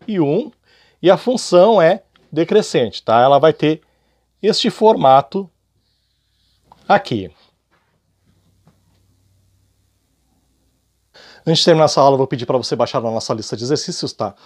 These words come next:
O link está aqui na descrição. Não esqueça também de deixar o seu like, de comentar, de se inscrever no nosso canal e de acionar as notificações clicando no sininho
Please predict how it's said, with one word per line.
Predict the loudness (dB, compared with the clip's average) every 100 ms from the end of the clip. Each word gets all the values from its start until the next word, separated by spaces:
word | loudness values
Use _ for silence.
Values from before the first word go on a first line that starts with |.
| _ -4
O | -2
link | -2
está | -2 -4
aqui | -4
na | -4 -6
descrição. | -6 -8 0 0 0 -6 _ _ _ _
Não | -8
esqueça | -8 -6 -8 -8
também | -8 -8
de |
deixar | -6 -4
o | 0
seu | 2
like, | 2 2 -2 _ _ -20
de | -10
comentar, | -4 -4 -2 -4 -4 _ _ _ -14
de | -12
se | -8
inscrever | -4 0 0
no | 0
nosso | 0 -2 -2
canal | -2 -2 -2 _ _ -8
e | 0
de |
acionar | 0 2 2 2
as | 0
notificações | -8 -8 -8 -8 -8
clicando | -8 -6 -6
no | -6
sininho | -6 -4 -6